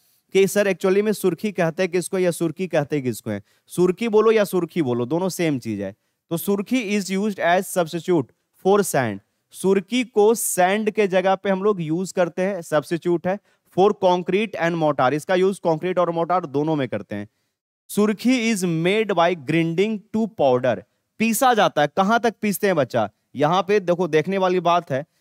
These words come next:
कि बोल रहे हैं कि इसको ग्राउंड किया जाता है, ग्राइंडिंग किया जाता है, पीसा जाता है।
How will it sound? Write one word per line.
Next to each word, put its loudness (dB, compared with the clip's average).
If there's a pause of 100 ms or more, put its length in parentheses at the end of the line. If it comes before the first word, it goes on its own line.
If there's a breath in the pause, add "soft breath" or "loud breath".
(180)
कि 2
बोल 2
रहे 2
हैं 0
कि -2
इसको 4
ग्राउंड 2
किया 0
जाता 2
है, 0
ग्राइंडिंग -2
किया 0
जाता 0
है, -2 (160)
पीसा 0
जाता 0
है। -6